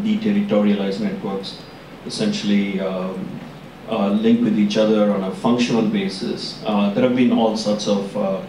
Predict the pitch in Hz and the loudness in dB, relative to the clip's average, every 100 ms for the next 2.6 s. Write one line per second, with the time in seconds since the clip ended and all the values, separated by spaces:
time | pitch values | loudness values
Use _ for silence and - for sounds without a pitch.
0 | - - - - - 104 - 117 120 107 | -14 -16 -18 -18 -12 -8 0 2 2 2
1 | 107 101 101 120 131 101 - - - - | 2 2 2 4 4 2 0 -8 -16 -20
2 | - - - - 107 123 | -20 -20 -16 -8 -2 0